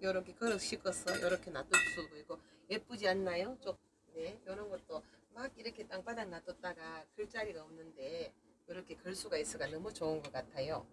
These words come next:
그리고 또 중요한 거, 도마. 도마 놔둘 데가 없어가지고 또 난리가 나잖아요. 네, 도마를 요렇게 쫙, 도마를 이렇게 올릴 수가 있답니다.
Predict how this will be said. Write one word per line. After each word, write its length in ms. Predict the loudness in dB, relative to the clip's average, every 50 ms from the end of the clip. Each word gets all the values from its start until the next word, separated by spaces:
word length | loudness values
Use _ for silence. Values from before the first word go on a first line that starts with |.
| -20 -20 -20 -20 -20 -16 -6 0
그리고 520 | 2 2 4 4 8 8 8 8 8 4 -2 -10 -4 -2
또 100 | -2 0
중요한 520 | 2 2 4 4 4 4 2 2 0 0
거, 80 | -2 -2
도마. 440 | 8 10 12 12 12 10 8 6 6 0 -10 _ _ _ _ _ _ _ _ _
도마 300 | 0 2 4 4 4 4
놔둘 520 | 6 6 4 4 4 2 2 2 2 2 0
데가 320 | -4 -4 -2 2 2 4
없어가지고 1200 | 4 4 4 2 2 0 0 0 0 0 0 0 0 0 -2 0 2 4 4 6 6 4 4 2
또 140 | -2 -6 -4
난리가 440 | 0 0 2 2 2 2 2 2 0
나잖아요. 580 | 0 -2 -2 -4 -6 -8 -6 -4 -2 0 2 6 8 8 6 6 2 -4 _ _ _ _ -20 -20 _ _
네, 260 | 4 4 4 4 2 -4 _ _ _ _ _
도마를 680 | 2 2 4 8 8 8 8 8 8 6 6 4 2 0
요렇게 280 | 0 0 0 0 -2 -4 -4 -4 0
쫙, 680 | 2 6 8 8 8 8 8 6 4 4 4 4 2 4 4
도마를 320 | 4 8 8 8 8 8
이렇게 240 | 6 2 0 -2 0
올릴 300 | 0 2 2 0 -2 -4
수가 220 | -8 -4 -2 0 0
있답니다. 920 | 0 -2 -4 -6 -6 -8 -8 -4 0 2 2 2 2 0 -2 -4 -8